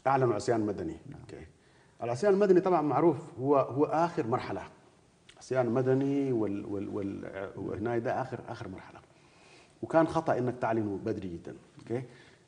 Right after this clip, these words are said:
Speaker 1: وكويس إنهم رجعوا تاني وخدوا البلان الصح. إنه إحنا تلتاشر عندنا،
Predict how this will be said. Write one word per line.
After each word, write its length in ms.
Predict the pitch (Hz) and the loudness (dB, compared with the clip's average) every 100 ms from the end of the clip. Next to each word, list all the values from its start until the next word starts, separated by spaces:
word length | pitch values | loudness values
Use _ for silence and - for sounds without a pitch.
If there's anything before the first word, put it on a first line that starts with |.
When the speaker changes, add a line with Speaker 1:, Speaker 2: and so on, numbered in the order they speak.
| _ | _
Speaker 1:
وكويس 600 | 131 127 160 220 202 180 | -2 0 6 6 8 4
إنهم 220 | 175 175 151 | 6 6 6
رجعوا 260 | 160 117 | 4 2
تاني 400 | 113 131 127 160 | 4 4 6 4
وخدوا 380 | 135 - 131 120 | 2 -2 -2 -2
البلان 260 | 113 113 104 | 2 2 2
الصح. 420 | - 90 - - - _ _ _ _ - | -2 -4 -4 -16 -20 _ _ _ _ -2
إنه 140 | 127 127 | 2 4
إحنا 160 | 127 | 4
تلتاشر 580 | 123 113 - 151 160 220 - - - - - 113 - _ _ _ - - | 2 2 8 8 8 2 0 -14 -20 -20 -18 -18 -20 _ _ _ -20 0
عندنا، 680 | 120 117 110 104 85 - | 2 4 2 0 -4 -8